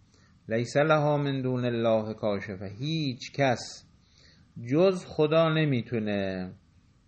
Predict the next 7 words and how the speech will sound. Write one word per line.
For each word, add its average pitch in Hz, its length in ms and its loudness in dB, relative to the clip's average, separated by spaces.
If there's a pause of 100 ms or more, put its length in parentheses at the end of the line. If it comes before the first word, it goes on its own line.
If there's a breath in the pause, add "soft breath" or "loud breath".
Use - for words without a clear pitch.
(180)
عذاب 147 460 2
رو 139 60 2
از 123 160 0
شما 127 320 -4
برطرف 98 640 -4
بکنه. 80 540 -12
نیست 120 760 -6